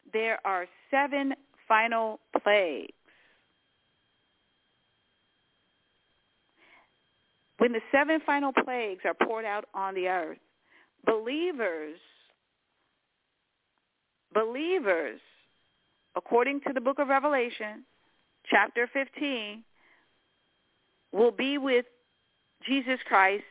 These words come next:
in heaven. Now think about this. In First Thessalonians chapter four, it says, "We will rise to meet Jesus Christ in the clouds." Have you ever wondered why?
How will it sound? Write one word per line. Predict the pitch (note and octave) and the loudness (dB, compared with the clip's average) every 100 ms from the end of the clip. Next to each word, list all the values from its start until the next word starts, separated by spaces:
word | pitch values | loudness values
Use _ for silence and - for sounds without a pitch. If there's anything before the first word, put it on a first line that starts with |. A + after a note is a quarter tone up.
| _ A3+ | _ -4
in | A#3 | -4
heaven. | A3 B3 B3+ F#3 C3+ _ - - - | 0 2 2 0 -4 _ -20 -6 -2
Now | |
think | C4+ F#4 | 2 2
about | D4 C#4 C4 | 2 0 0
this. | A3 F#3+ _ _ _ _ _ _ B3+ | -6 -8 _ _ _ _ _ _ -4
In | D#4 E4 - | -4 -4 -4
First | D4 D#4+ - | -4 -4 0
Thessalonians | C#4 C4+ B3 A#3 A3+ F#3+ F3 F3+ _ _ _ _ _ _ _ _ _ _ _ _ _ - - | 0 0 -2 0 -2 -6 -8 -12 _ _ _ _ _ _ _ _ _ _ _ _ _ -20 -6
chapter | A#3+ A#3+ A#3 A3 | 0 0 0 -2
four, | A#3+ A3+ F#3+ G3 - - | 0 0 -2 -6 -16 -4
it | A3 - | 0 2
says, | A#3 A3 - _ - | 2 0 -12 _ -6
"We | B3+ | -4
will | G#3+ G3+ F#3+ | 0 0 0
rise | A3+ C4 C#4 C#4+ - | -2 -2 -2 -4 -4
to | A#3 | -6
meet | A#3+ B3+ - | -6 -8 -8
Jesus | A#3+ A#3 G3+ - | -6 -6 -8 -10
Christ | - G3 G#3 - - | 0 0 0 -6 -6
in | G3 F#3+ | -4 -2
the | F3 | -2
clouds." | - F#3 D#3+ D2 D2+ - - - | 2 2 4 0 -6 -10 -16 -6
Have | - | 2
you | D#4+ | 4
ever | F#4 F4+ | 2 0
wondered | C4 C4+ C4 F#3+ | 0 0 -2 0
why? | F3 F3 F3 G#3 | 0 0 -2 -8